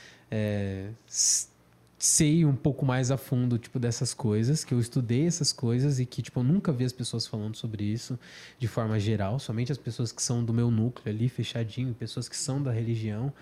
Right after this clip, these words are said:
e, ou algo nesse sentido. E que enquanto a gente não falar isso, né, enquanto a gente não,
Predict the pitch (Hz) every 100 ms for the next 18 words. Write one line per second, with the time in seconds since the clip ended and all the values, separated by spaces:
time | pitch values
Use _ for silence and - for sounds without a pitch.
0 | - - - - 120 110 107 - - -
1 | 117 113 117 117 - 120 110 - 120 165
2 | - - - - - _ 214 196 240 247
3 | 254 254 254 - _ 240 226 262 262 233
4 | 214 170 170 160 143 - 131 127 175 156
5 | 185 - 117 120 127 113 123 120 143 147
6 | 147 131 135 123